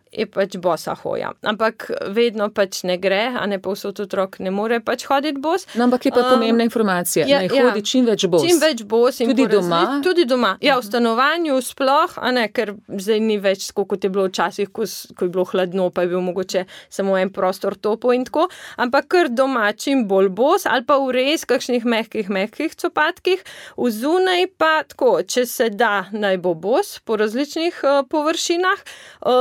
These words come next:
Speaker 1: če pa ima obute čeveljčke, pa recimo sploh zdaj poleti, je pa tako, em,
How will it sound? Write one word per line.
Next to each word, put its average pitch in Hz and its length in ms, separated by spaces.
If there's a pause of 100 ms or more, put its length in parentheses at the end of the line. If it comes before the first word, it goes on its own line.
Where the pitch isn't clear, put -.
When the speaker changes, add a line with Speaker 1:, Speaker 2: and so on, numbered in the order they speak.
(180)
Speaker 1:
če - 260
pa 262 240 (300)
ima 254 240
obute 240 380
čeveljčke, 226 640
pa 254 140
recimo 226 360
sploh 214 280
zdaj 226 200
poleti, 190 520 (420)
je 262 180
pa 254 180
tako, - 300 (320)
em, 220 520